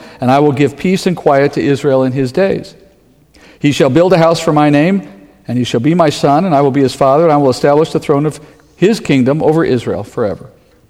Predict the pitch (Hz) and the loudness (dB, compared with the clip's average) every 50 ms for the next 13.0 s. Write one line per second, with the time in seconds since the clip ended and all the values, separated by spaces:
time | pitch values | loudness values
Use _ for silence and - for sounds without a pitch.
0 | _ _ _ _ _ _ _ _ _ _ _ _ _ _ _ _ _ _ _ _ | _ _ _ _ _ _ _ _ _ _ _ _ _ _ _ _ _ _ _ _
1 | _ - - - 165 175 165 156 160 226 269 240 - - - 226 226 202 143 127 | _ -20 -8 -2 0 0 0 2 2 0 0 0 -2 -4 -2 0 2 2 2 2
2 | 131 - 139 131 - 180 185 190 - - 185 175 175 180 170 156 143 131 123 - | 0 0 -2 -2 0 0 0 0 0 0 0 2 2 2 2 2 0 -2 -4 -4
3 | - 139 117 - 170 156 - - - - 101 95 113 123 - - 180 180 - - | -6 -4 -2 0 0 0 -2 -4 -6 -8 -6 -6 -6 -6 -2 -2 -2 -2 -2 -4
4 | 110 95 - - - - _ _ _ _ _ _ - - - - _ _ _ _ | -6 -10 -10 -12 -18 -20 _ _ _ _ _ _ -20 -20 -20 -20 _ _ _ _
5 | _ _ _ - 147 147 160 185 208 202 185 180 151 165 170 160 156 135 151 123 | _ _ _ 0 2 2 2 2 2 2 2 2 2 2 2 2 2 2 0 -2
6 | - - 160 151 147 135 123 139 131 123 131 135 123 120 120 117 135 143 - - | 0 0 0 0 2 0 2 2 0 0 0 -2 -2 -2 -2 -2 -2 -4 -2 0
7 | 226 220 202 135 113 104 110 - - - - _ _ _ _ - 135 127 131 139 | 0 2 2 0 0 -2 -6 -10 -18 -20 -20 _ _ _ _ -4 -2 0 0 0
8 | 127 - 160 143 131 135 143 143 - - 160 147 147 135 131 - 147 135 131 123 | 0 0 0 0 2 2 0 0 -2 -2 0 0 0 0 -2 -2 -2 -2 -2 -2
9 | 135 131 120 131 127 123 127 123 127 151 165 143 107 101 - 147 135 127 - - | -2 -2 0 0 2 2 2 0 0 0 0 -2 -2 -2 -2 -2 -2 -2 -2 -6
10 | - - - - 135 165 220 - - 208 226 233 208 175 160 151 147 147 135 - | -14 -20 -10 -4 0 0 0 2 2 2 2 2 2 2 2 2 2 0 0 2
11 | 165 185 185 165 120 - - 160 147 143 135 131 - 160 151 139 - - 175 175 | 2 2 2 0 -2 -2 0 0 2 2 0 0 0 0 -2 0 0 0 0 0
12 | 160 135 - 120 - - - - - 143 127 120 - - 160 190 139 120 120 | 0 0 -2 -4 -6 -6 -10 -6 -4 -2 -2 -2 -2 -2 0 0 2 0 0